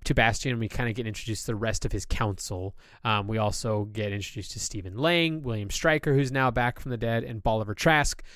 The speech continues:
who is the guy who made, um, the Sentinels.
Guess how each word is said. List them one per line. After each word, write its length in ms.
who 260
is 300
the 300
guy 300
who 140
made, 480
um, 300
the 100
Sentinels. 540